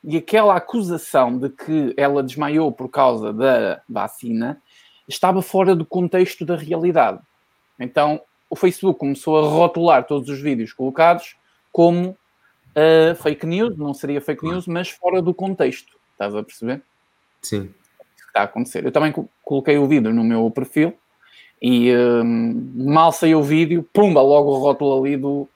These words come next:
Speaker 1: do Facebook a, a, a censurar o, o vídeo.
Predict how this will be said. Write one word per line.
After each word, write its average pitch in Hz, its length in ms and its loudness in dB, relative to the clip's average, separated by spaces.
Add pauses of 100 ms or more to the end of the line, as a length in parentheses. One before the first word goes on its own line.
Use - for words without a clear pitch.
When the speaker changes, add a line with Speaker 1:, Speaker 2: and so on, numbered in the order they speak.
(280)
Speaker 1:
do 131 100 -6
Facebook 131 640 -2
a, 135 120 -4 (120)
a, 123 1120 -2
a 113 40 -8
censurar 127 520 0
o, 117 200 -4
o 117 100 -6
vídeo. 87 320 -12